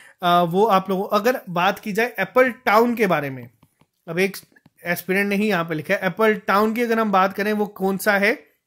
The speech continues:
वो है आपका सोपोर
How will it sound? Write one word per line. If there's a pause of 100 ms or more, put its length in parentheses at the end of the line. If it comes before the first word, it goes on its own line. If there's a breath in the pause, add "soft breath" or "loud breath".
(880)
वो
है (460 loud breath)
आपका
सोपोर